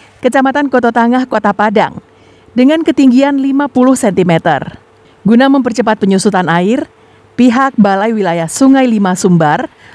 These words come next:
mengoperasikan alat pompa penyedot air di lokasi tersebut. Pompa menyedot air yang merendam sekitar delapan puluh unit rumah di permukiman itu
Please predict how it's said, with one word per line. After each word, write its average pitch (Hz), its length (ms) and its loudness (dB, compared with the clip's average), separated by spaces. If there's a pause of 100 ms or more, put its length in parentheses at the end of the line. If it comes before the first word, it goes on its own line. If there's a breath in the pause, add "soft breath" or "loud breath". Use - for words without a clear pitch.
(100)
mengoperasikan 175 800 -2
alat 262 320 0
pompa 180 400 -4
penyedot 175 400 0
air 226 400 -4 (320 soft breath)
di 254 160 4
lokasi 190 480 0
tersebut. 165 560 0 (800 soft breath)
Pompa 269 520 -2
menyedot 175 400 0
air 180 240 0
yang 170 160 0
merendam 175 440 -2
sekitar 214 320 -2
delapan 220 400 0
puluh 254 320 2
unit 262 160 -2
rumah 269 480 -2
di 277 160 2
permukiman 196 560 0
itu 233 360 0